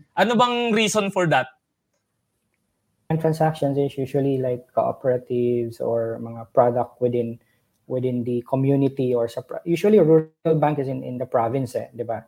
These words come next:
Speaker 1: Yeah.
Speaker 2: So, they offer a higher interest rate kasi nga, more on business individuals yung, uh, napapaloan nila. So, that's one of the reasons bakit medyo mataas yung, yung interest rate sa, sa, sa rural bank. But hindi lahat, no? Hindi
Speaker 1: Mm-hmm.
Speaker 2: lahat. Maging selective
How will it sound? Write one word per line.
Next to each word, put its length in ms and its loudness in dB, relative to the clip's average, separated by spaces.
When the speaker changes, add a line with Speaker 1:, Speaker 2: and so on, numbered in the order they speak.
Speaker 1:
Yeah. 240 -2
Speaker 2:
So, 240 2
they 160 -4
offer 320 4
a 80 4
higher 560 -2
interest 400 -8
rate 240 -4
kasi 240 -6
nga, 160 -10
more 240 2
on 240 4
business 320 -2
individuals 640 -2
yung, 480 -8
uh, 80 -16
napapaloan 560 0
nila. 400 -6
So, 640 -4
that's 240 -12
one 160 0
of 80 -2
the 100 -10
reasons 300 -4
bakit 320 -4
medyo 240 -2
mataas 480 -8
yung, 160 -10
yung 80 -2
interest 400 -2
rate 240 -6
sa, 400 -4
sa, 160 -6
sa 80 -16
rural 400 -10
bank. 240 -16
But 160 -8
hindi 160 6
lahat, 400 4
no? 240 -10
Hindi 160 -2
Speaker 1:
Mm-hmm. 80 0
Speaker 2:
lahat. 160 -4
Maging 160 -8
selective 420 -2